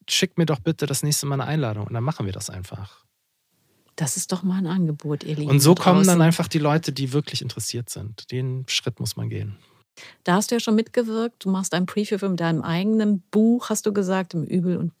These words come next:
Speaker 2: Gefährlich meines Wissens im
Speaker 1: Richtig,
Speaker 2: Februar.
Speaker 1: ja, genau, bei
Speaker 2: Ähm,
Speaker 1: Hamlet.
Speaker 2: wie ist es, äh, machst du auch eine Lesung in deinen eigenen Räumen mit deinem eigenen Buch oder
Speaker 1: Ah.
Speaker 2: so weit geht's dann doch nicht? Fühlt sich das irgendwie komisch an?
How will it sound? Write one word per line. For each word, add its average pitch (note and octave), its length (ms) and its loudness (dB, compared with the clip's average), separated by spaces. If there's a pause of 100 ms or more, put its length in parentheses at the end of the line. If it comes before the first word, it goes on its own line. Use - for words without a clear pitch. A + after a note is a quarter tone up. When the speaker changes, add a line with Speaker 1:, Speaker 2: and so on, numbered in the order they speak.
(160)
Speaker 2:
Gefährlich F#3 440 -4
meines G3 300 -4
Wissens F#3+ 340 -6
im F3+ 60 -2
Speaker 1:
Richtig, G3+ 180 -2
Speaker 2:
Februar. G3+ 180 -2
Speaker 1:
ja, - 60 -4
genau, - 260 -6
bei - 80 -6
Speaker 2:
Ähm, G3 220 6
Speaker 1:
Hamlet. A#2 500 2 (540)
Speaker 2:
wie G#3+ 240 6
ist A3+ 160 4
es, G#3+ 180 2
äh, F#3+ 320 6
machst G3+ 300 6
du - 20 10
auch F#3 120 8
eine G3 120 10
Lesung G3 600 8
in C#4+ 120 8
deinen A#3 220 8
eigenen B3+ 460 8
Räumen B3 340 6
mit G#3+ 140 6
deinem G3+ 200 6
eigenen A#3+ 480 6
Buch C#4 280 8
oder C4 240 10
Speaker 1:
Ah. A#3 60 10
Speaker 2:
so A3+ 180 8
weit A#3 180 6
geht's - 240 4
dann G#3+ 200 6
doch G3 280 2
nicht? F3+ 420 8
Fühlt G#3+ 240 6
sich G#3 120 4
das G3+ 120 2
irgendwie F#3 260 8
komisch D#3 720 4
an? D3 480 0